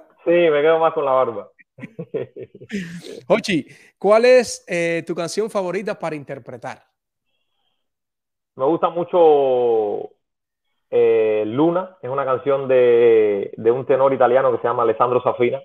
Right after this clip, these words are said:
Speaker 1: La, yo la canto mucho y me la piden mucho cada vez que canto en,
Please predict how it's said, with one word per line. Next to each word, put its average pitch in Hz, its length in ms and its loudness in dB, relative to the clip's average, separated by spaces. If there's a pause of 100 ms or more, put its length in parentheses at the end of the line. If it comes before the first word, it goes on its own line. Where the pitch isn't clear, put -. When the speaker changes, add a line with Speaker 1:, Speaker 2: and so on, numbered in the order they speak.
(200)
Speaker 1:
La, 101 220 -4 (180)
yo 117 100 4
la 131 80 6
canto 135 240 2
mucho 139 220 -4
y 131 40 -2
me 113 80 0
la 104 100 2
piden 127 200 4
mucho 131 280 -4
cada 104 200 0
vez 110 120 0
que 113 100 -6
canto 117 300 0
en, 101 320 -8